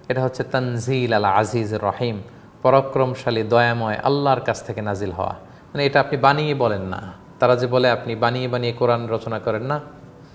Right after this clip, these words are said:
এটা তানজিল, নাজিল হয় আল আজিজ রহিম, এমন সত্তার কাছ থেকে যিনি হচ্ছেন আজিজ। আল্লাহ তাআলার দুইটা সিফাতি নাম আল্লাহ এখানে বললেন।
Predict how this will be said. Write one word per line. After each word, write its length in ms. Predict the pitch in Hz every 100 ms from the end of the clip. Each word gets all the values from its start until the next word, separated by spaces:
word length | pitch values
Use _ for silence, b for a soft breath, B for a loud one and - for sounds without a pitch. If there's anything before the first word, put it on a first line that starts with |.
| B B
এটা 180 | - 120
তানজিল, 760 | 120 139 135 120 170 151 104 95 - - - - - - - - -
নাজিল 340 | 131 127 139
হয় 220 | 110 110 135 165 - - B B B B
আল 120 | 131 123
আজিজ 540 | 113 123 117 160 139
রহিম, 500 | 127 123 - 156 104 90 - - - - - - - - - - - - -
এমন 280 | 135 170 170
সত্তার 400 | 170 160 156 127
কাছ 300 | 127 120 -
থেকে 300 | 113 104 95 120
যিনি 220 | 123 127
হচ্ছেন 280 | 131 - 131
আজিজ। 500 | 98 120 120 107 - B B -
আল্লাহ 180 | 131
তাআলার 260 | 131 135 127
দুইটা 260 | 143 151 135
সিফাতি 380 | - 131 135
নাম 160 | 123 113
আল্লাহ 180 | 104 101
এখানে 180 | 104 104
বললেন। 340 | 101 95 98